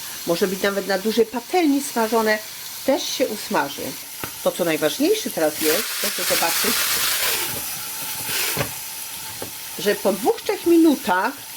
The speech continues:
ta para się zbierze i od razu musimy zredukować z dziewięciu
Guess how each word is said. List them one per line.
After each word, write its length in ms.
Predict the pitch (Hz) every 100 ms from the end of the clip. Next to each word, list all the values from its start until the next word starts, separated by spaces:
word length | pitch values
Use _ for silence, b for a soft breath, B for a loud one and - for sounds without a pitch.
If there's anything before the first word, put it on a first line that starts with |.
| - -
ta 120 | 208
para 380 | - 359 285 294
się 200 | - 220
zbierze 760 | 165 196 208 180 180 185 269 - - - - - -
i 100 | 190
od 220 | 180 175
razu 720 | 202 262 269 - 151 139 147 185
musimy 640 | - 170 - 233 214 180 175 - - - 165
zredukować 720 | 170 160 - 220 190 180 170 - - - -
z 260 | 151 143 143
dziewięciu 840 | 233 190 269 294 226 - -